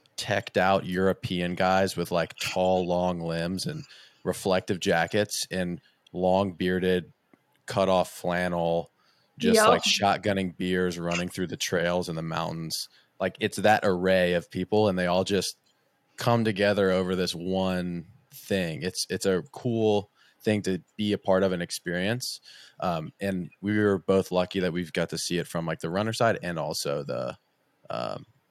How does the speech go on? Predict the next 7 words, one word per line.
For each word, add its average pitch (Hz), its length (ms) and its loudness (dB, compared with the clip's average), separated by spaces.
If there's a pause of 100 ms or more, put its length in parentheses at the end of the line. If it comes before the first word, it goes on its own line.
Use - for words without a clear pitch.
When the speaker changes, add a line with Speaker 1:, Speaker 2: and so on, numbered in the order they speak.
(1200)
Speaker 1:
uh, - 220 -6
Speaker 2:
Crew 214 160 4
Speaker 1:
crewing - 220 4
Speaker 2:
side. - 40 -6
Speaker 1:
side. - 340 -8
Speaker 2:
Yep. - 380 -2 (540)
Speaker 1:
Yeah. 87 240 -2